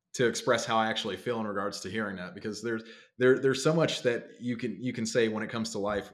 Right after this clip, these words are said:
uh, especially when it, when it's in the realm of success and staying on that,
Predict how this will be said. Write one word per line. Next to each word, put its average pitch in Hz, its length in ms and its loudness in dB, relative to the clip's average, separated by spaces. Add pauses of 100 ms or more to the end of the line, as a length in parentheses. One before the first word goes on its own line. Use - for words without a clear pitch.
(140)
uh, 104 160 -6
especially 113 520 -2
when 104 180 -4
it, 101 120 -8 (460)
when 120 140 0
it's - 540 -6 (500)
in 143 160 4
the 139 80 4
realm 120 260 0
of 104 80 -8
success 98 520 -4
and 104 440 -6
staying 123 400 -2
on 113 260 -4
that, 104 280 -6